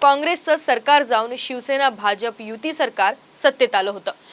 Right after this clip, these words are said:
एकोणीसशे पंच्याण्णव मध्ये तब्बल पस्तीस वर्षानंतर काँग्रेसचं सरकार सत्तेवरून खाली उतरलं आणि शिवसेनेचे मनोहर जोशी हे मुख्यमंत्री बनले.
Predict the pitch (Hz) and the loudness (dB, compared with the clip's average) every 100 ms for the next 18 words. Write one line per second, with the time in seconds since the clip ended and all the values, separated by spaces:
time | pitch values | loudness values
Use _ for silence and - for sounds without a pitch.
0 | - - 302 349 349 - 349 277 247 311 | -6 0 2 0 -4 -4 -2 -4 0 0
1 | 320 320 269 285 302 277 214 202 254 285 | 0 -2 2 2 2 2 0 2 2 2
2 | - 269 - 440 427 359 330 330 330 311 | -2 -4 0 0 0 -2 -2 -2 -2 -4
3 | 269 - - - 233 247 277 269 269 254 | -6 -8 -6 -2 -2 0 -4 -2 -2 -2
4 | 247 214 214 202 240 - 240 - 339 311 | -2 -4 0 0 -2 -6 -8 -4 -2 -2
5 | 294 320 262 240 240 - 202 196 - - | -6 0 0 2 -2 -8 -10 -10 -16 -20
6 | - 330 381 - 349 339 403 381 311 - | -4 0 0 -2 -4 -2 -2 -2 -4 0
7 | 240 - - 226 226 247 254 254 214 226 | -2 -2 -8 -4 -2 0 2 0 0 -2
8 | 262 277 262 - - - 269 294 269 - | -2 -2 -6 -8 -8 2 4 4 0 -2
9 | 247 208 208 196 196 | -4 -4 -6 -6 -6